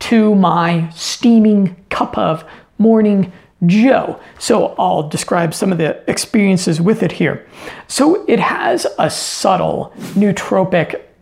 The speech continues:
effect. I found it to be less stimulating than, say, chaga or rhodiola. Those ones just, they se-, those ones seem to pep me up just a bit more than this one does.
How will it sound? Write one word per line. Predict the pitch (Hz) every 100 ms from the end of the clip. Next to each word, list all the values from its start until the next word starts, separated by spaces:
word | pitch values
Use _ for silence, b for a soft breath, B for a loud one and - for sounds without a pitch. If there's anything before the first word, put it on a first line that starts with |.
| -
effect. | - - - - 190 - - - B
I | 180
found | 330 349
it | 339
to |
be | 190 214
less | 180 170 180 190 - -
stimulating | - - - 196 196 202 202 214 220 220 B B -
than, | 175 202 196 196 190 196 - -
say, | - 190 175
chaga | 175 - - 185 190 202 196 -
or | - 170 165 156 160 - B B
rhodiola. | 180 190 208 208 175 165 160 - 147
Those | 226 262
ones | 294 269
just, | - 247 - _ -
they | 170
se-, | - 392 -
those | 349 320
ones | 359 -
seem | 285
to | 208
pep | - - - -
me | 175 143
up | 185 - B B
just | 190 220 226
a |
bit | 160 247 269
more | 190 190 196
than | 180 165 175 170 170 B B B
this | 175 233 254 -
one | 202 202 202
does. | 165 220 226 214 208